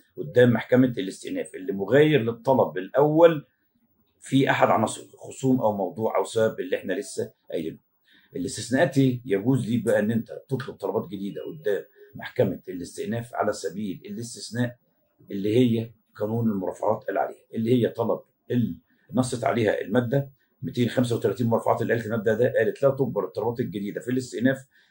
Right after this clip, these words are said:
وتحكم المحكمة من تلقاء نفسها بعدم قبولها".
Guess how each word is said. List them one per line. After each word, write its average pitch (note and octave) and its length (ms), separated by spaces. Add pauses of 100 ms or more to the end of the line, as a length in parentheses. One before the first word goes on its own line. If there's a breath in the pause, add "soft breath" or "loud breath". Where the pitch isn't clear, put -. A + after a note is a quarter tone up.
وتحكم C#3 360
المحكمة A#2+ 340
من A2 140
تلقاء A2 320
نفسها A2+ 480
بعدم A2 460
قبولها". G2 280